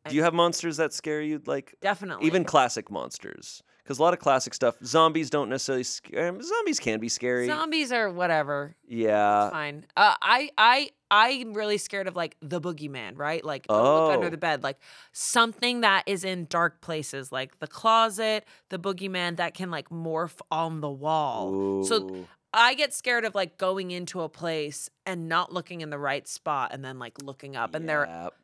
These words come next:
Speaker 2: that's what I get scared about. And they can, like, crawl on the ceiling. Like,
Speaker 1: Yeah.
Speaker 2: the movie Don't Look Under the Bed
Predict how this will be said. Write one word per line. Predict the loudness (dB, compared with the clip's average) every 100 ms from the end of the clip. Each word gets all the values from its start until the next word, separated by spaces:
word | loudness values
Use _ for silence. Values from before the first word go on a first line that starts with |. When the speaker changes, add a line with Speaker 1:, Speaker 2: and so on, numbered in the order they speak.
| 0
Speaker 2:
that's | 2 2 -4
what | -4
I | -2 -2
get | -4 -10
scared | -8 -8 -6
about. | -2 -2 -2 _ _ _ -8
And | -4
they | -4
can, | -6 -8
like, | -10 -12
crawl | -8 -2 0 0
on | -6
the | -10
ceiling. | -14 -14 -14 -12
Like, | -12 -12
Speaker 1:
Yeah. | -6 -2 -2 -2 -4
Speaker 2:
the |
movie | -4 -2 -2 0
Don't | 0 -2 -4
Look | -8
Under | -6 -6
the | -6
Bed | -4 -4 -4